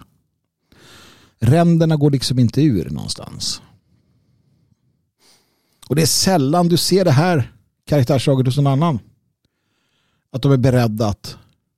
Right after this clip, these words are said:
offra ens en, eh, sekin för något annat folk. Men vi, vi gör det överallt.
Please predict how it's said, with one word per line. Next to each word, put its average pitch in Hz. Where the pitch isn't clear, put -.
offra 117
ens 120
en, 110
eh, 101
sekin 82
för 85
något 98
annat 92
folk. -
Men 120
vi, 151
vi 113
gör 123
det 92
överallt. 107